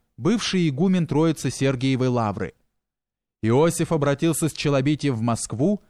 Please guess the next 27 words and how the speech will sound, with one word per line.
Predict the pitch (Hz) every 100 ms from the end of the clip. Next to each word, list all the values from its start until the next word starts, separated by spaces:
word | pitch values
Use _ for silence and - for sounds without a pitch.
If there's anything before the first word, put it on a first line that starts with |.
| _ _ -
не | 143
предупредив | 226 233 214 208 202 226 202
о | 185
том | 208
своего | 180 160 170 175
владыку, | 160 170 147 131 - - - _ _ _ -
и, | 120
так | 147 -
сказать, | - 131 151 -
самовольно | 143 123 123 170 151 143
исключил | - 139 139 - 139
монастырь | 127 120 110 - 160 175 -
из | 131 113
его | 127 143
епархии, | 135 - 170 180 - 175 165 - _ -
не | 156
взяв | 139 123 214 202
владычного | 135 131 143 - 156 143
благословения. | 135 139 - 139 120 110 92 80 - _ _ _ _ _ _ _ _ _ _ _ _ _ _ -
Он | 156 185
отговаривался | 160 160 160 175 180 165 165
после | - 175 - 160
тем, | - 220 175 87 - _ _ _
что | - 165
посланный | 143 190 190 180 175 180
им | 170
чернец | - 156 156 214 226 -